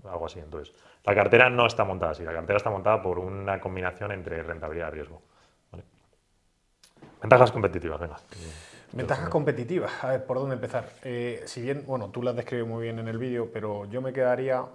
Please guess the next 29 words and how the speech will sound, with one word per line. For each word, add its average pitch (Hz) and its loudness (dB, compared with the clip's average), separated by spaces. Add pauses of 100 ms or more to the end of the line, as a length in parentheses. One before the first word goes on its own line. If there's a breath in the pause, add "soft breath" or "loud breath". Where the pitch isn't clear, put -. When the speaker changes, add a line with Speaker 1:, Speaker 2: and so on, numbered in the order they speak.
(140)
Speaker 2:
por, 95 -10 (500)
con, 104 -12
con 104 -10
un 113 -10
tema 117 -4
de, 95 -8 (500 soft breath)
eh, 95 -16
bueno, 113 -10
la, 107 -10
la 120 -4
aplicación, 117 -6
la 123 2
verdad 120 0
es 117 -8
que - -8
han 120 -8
conseguido 113 -6
gamificar 98 -8 (580)
muy 107 -8
bien 110 -6
la 92 -8
parte 98 -8
de 101 -6
aprendizaje 101 -14
de 101 -10
idioma, 139 -6 (680)
eh, 101 -10
y 117 -10
que 101 -12